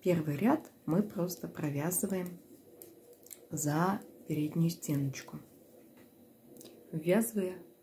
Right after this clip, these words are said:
по кругу. И когда начнётся следующий ряд, второй, он же, ну, это я имею в виду второй по смене цвета, он же тридцать шестой по счёту, мы просто первую петлю вот так переснимаем,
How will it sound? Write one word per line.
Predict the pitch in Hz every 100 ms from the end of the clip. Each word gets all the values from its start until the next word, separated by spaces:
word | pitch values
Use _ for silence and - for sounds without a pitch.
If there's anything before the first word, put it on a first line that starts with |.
| _
по | 175
кругу. | 170 165 151 - _ _ _ _ - - - - - - - -
И | 202
когда | 202 170 175
начнётся | 170 165 - 175 165 - 165 - _
следующий | - 175 170 151 - 151
ряд, | 160 254
второй, | - - 254 247 247 240
он | 180 170
же, | 151 147 151 - - _ _ -
ну, | 170 170 143
это | 139 160
я | 156
имею | 160 156
в | 160
виду | 165
второй | 170 - 170 165 - - - -
по | - 170
смене | - 165 156
цвета, | 156 - 165 160 156
он | - 165
же | 156
тридцать | 139 - 165 165 131
шестой | - 139 - 143 139 131 - - -
по | 156
счёту, | 131 - 190 262 285 285 - - -
мы | - 175
просто | 175 185 247 - 208
первую | 202 - 180 156 143 139
петлю | - 131 143 147 190 285 - _ _ _ -
вот | 151
так | - 240 -
переснимаем, | 170 143 - 147 143 175 233 269